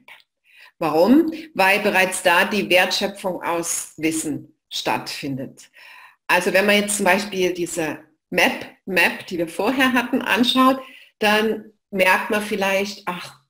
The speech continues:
ich kenne nur so wenig Tools. Ich hatte gedacht, ich kenne eigentlich viel mehr. Das wäre schon mal eine Einsicht. Oder ich hatte da doch mal eine Map, äh, eine Map-Software gesehen und die habe ich mir <laughs> nirgendwo gespeichert.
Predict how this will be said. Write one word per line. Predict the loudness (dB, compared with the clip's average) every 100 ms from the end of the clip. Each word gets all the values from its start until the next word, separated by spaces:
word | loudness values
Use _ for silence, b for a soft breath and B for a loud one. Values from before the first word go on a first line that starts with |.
| _
ich | -12 -4
kenne | 0 0
nur | 0
so | 0
wenig | 0 0 -6
Tools. | -8 -4 -4 -4
Ich | -4
hatte | -2 0
gedacht, | 0 0 -2 -8
ich | -10
kenne | -6 -4
eigentlich | -2 -4 -6 -6
viel | -6
mehr. | -4 -4 -8 -8
Das | -6 0
wäre | 0
schon | 0 -4
mal | -4 -4 -8 b b -8
eine | -4
Einsicht. | -4 -6 -8 -8 -12 -12 B B B B -2
Oder | 2 4 6 6 6 4 2
ich | -2 0
hatte | -2 -2 0 2 4 2 0 -2
da | 0 0 0 -4 -6 -8
doch | -8 -6
mal | -6 -4
eine | -2
Map, | 0 0 0 -10 _ _ _ _ _ -4
äh, | 0 0
eine | 2
Map-Software | 0 0 0 0 -2 -2 0 0
gesehen | -2 0 0 2 0
und | 0
die | 0
habe | 2 2
ich | 2
mir | 4 4 2 -4
<laughs> | _
nirgendwo | 2 6 6 2 -2 -2 -2
gespeichert. | -2 -6 -8 -10 -12